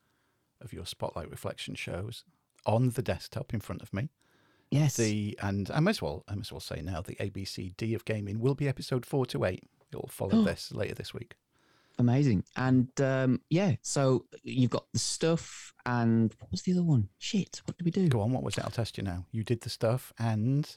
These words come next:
Speaker 1: it was about little tiny things.
Speaker 2: Oh, Critters.
Speaker 1: Yes.
Speaker 2: Critters. Yes. There you go.
Speaker 1: <laughs>
Speaker 2: So, um, yeah, uh, as I said to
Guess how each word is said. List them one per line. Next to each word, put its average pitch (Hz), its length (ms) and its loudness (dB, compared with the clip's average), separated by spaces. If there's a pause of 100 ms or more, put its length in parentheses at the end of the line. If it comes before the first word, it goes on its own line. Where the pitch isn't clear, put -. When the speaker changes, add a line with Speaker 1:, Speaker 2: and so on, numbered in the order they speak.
(280)
Speaker 1:
it 90 80 -6
was - 120 -4
about - 220 0
little - 160 -2
tiny 117 340 0
things. 113 580 -4 (280)
Speaker 2:
Oh, 190 40 2
Critters. 269 580 2
Speaker 1:
Yes. - 140 2
Speaker 2:
Critters. 190 580 4 (120)
Yes. - 640 0 (100)
There 160 80 2
you 170 120 6
go. 175 340 6
Speaker 1:
<laughs> - 60 -18 (320)
Speaker 2:
So, 143 360 4
um, 147 400 4 (100)
yeah, 214 300 2 (280)
uh, 143 240 0 (140)
as - 280 0
I 190 40 2
said 196 220 2
to 180 340 4